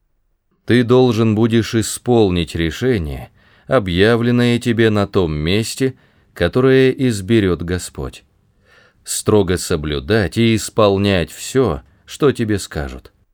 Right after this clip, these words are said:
Сделай всё по закону, которому тебя научат, исполни решение, которое тебе возвестят.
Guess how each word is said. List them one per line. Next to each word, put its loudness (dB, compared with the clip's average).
Сделай 2
всё 0
по -2
закону, -4
которому 0
тебя -2
научат, -8
исполни 0
решение, -2
которое 0
тебе 0
возвестят. -8